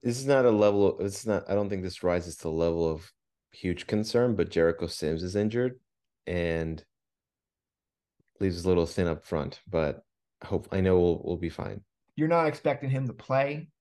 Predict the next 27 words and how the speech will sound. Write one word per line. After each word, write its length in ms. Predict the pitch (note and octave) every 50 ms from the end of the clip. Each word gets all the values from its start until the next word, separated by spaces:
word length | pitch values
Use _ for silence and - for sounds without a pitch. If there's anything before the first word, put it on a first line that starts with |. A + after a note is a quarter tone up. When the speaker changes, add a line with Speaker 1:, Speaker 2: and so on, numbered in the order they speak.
| _ _ -
Speaker 2:
but 120 | A2 G#2+
obviously 680 | A2 A2 A#2 A#2 A#2+ A2+ A2+ - - B2 A#2 A2+ - -
Mitch 260 | - A#2 A#2 B2 B2
has 120 | B2+ A2+ G2+
been 340 | A#2+ A#2 A#2 A#2 A#2 G#2+ - _ _ _ _ _ _
injury 360 | - C#3+ C3 B2 A#2 B2 B2 A#2+
prone 280 | - - C3 B2+ B2+
his 120 | B2 A#2+ -
whole 140 | B2+ A#2+
career. 640 | A#2+ - - C3 B2 B2+ B2 B2 B2 A#2+ B2 B2 - _ _ _ _ _ _ _
So 120 | - A#2
if 80 | A2+ A#2
him 320 | - - - D3+ D3+ D3
or 100 | C3 C3
Hartenstein, 920 | C3 C#3 C#3 C#3 B2 C3 B2+ B2 - - C3+ B2+ B2+ B2+ B2+ B2 A#2+ G#2 - - _ _ -
t-, 140 | - - D3+ D3 - _ _ - A#2+ _ _ _ _
you 120 | - D3 C3
know, 360 | G#2+ G#2 G#2+ G#2 G2+ G2+ G2+ _ _ _ _ _ _ _ -
rolls 320 | B2 C#3+ C#3+ C#3 C#3+ A#2+
an 80 | B2+ B2
ankle 420 | B2+ C3+ C#3 C3 C3+ B2+ A#2 A2+
and 120 | A#2 A#2 A2+
can't 240 | - B2+ B2 A2+ -
play 340 | - C3+ C#3 C#3 C3+ B2+
for 220 | A#2+ - A#2+ A2+ A2
a 60 | G2+
half, 380 | G#2 A#2+ A2 G2+ G2+ A2 -